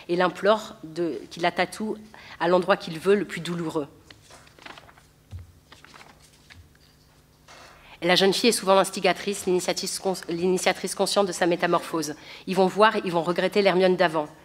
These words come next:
Au sein de ce processus, elle prend modèle sur des jeunes élèves plus effrontés qu'elle, qu'elle imite. Comme un avatar, elle règle ou dérègle son comportement en fonction d'une image avec laquelle elle cherche à coïncider le temps d'une crise. Les fanfictions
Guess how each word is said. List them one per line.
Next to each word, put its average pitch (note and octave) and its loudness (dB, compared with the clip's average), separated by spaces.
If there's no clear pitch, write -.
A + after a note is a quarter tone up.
Au F#3 -2
sein A3 2
de G#3 0
ce G3 -6
processus, F#3+ -4
elle E3+ -2
prend - 0
modèle F#3 4
sur - -4
des E3 -2
jeunes F#3+ 4
élèves F3+ 0
plus F3 -6
effrontés F#3 -4
qu'elle, F3+ -2
qu'elle E3+ -2
imite. D#3+ -6
Comme F#3 2
un F#3+ 6
avatar, F#3+ 4
elle F3 0
règle F#3 2
ou F3+ -4
dérègle F#3 0
son F#3+ -4
comportement F3 -4
en E3+ 0
fonction G3 -2
d'une F#3 2
image F#3 4
avec E3 -4
laquelle F3 -2
elle F3 0
cherche - -2
à E3+ 0
coïncider F3 -2
le F3 -4
temps F3+ 0
d'une D#3+ -4
crise. D3+ -10
Les F3+ 0
fanfictions G3+ 2